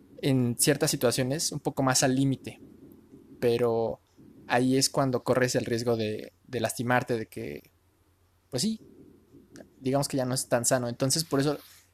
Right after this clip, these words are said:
creo que no podemos controlar esas cosas a voluntad. Y estamos, ya de fábrica venimos como con un límite.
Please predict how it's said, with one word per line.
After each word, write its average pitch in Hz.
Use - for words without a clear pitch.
creo -
que 170
no 151
podemos 151
controlar 117
esas 131
cosas 135
a 113
voluntad. 110
Y 135
estamos, 135
ya 151
de 175
fábrica 165
venimos 139
como 135
con 123
un 135
límite. 135